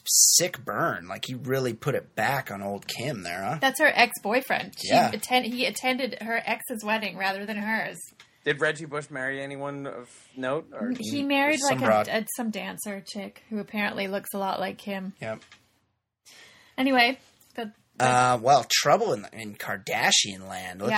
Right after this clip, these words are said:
Speaker 2: Yeah,
Speaker 1: let's
Speaker 2: there's
Speaker 1: keep
Speaker 2: always
Speaker 1: an eye
Speaker 2: a lot
Speaker 1: on
Speaker 2: of
Speaker 1: that.
Speaker 2: trouble in Kardashian land.
Speaker 1: Brody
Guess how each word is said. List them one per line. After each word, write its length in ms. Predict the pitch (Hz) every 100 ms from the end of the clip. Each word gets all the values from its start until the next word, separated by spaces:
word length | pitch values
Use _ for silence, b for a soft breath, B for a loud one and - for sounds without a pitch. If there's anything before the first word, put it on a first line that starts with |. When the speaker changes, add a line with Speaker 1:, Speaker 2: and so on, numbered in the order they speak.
| 196
Speaker 2:
Yeah, 60 |
Speaker 1:
let's 140 | 139 277
Speaker 2:
there's 100 | 302
Speaker 1:
keep 100 | 311
Speaker 2:
always 120 | 170
Speaker 1:
an 60 | 135
eye 100 | 160
Speaker 2:
a 40 |
lot 60 | 113
Speaker 1:
on 60 |
Speaker 2:
of 60 | 113
Speaker 1:
that. 180 | 113 143
Speaker 2:
trouble 120 | 208 208
in 140 | 196
Kardashian 640 | 202 202 185 202 214 170
land. 300 | 185 185 208
Speaker 1:
Brody 400 | 175 131 170 107